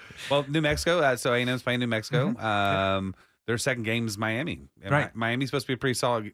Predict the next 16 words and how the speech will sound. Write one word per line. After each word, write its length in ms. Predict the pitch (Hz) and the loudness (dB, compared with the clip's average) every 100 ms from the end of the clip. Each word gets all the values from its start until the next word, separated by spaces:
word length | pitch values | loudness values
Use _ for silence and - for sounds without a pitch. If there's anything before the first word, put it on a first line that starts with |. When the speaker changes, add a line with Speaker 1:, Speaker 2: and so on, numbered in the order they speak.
| 104 | -6
Speaker 1:
uh, 120 | 107 | -6
team. 260 | 101 117 104 | -4 -4 -2
They're, 160 | 113 | -2
they've 160 | 101 117 | -2 -4
been 120 | 117 | -2
recruiting 320 | 110 127 113 | -4 -4 -2
well. 280 | 110 110 107 147 | 0 0 0 0
Speaker 2:
Yep. 180 | 156 - - | -2 -4 -4
Speaker 1:
Didn't 180 | 147 131 | -4 0
have 160 | 127 | 0
a 60 | 120 | 0
good 180 | 110 104 | -2 -2
year 140 | 107 | 0
last 240 | 104 95 | 0 -2
year 100 | 101 | -4
either. 300 | 98 104 104 | -2 -2 -4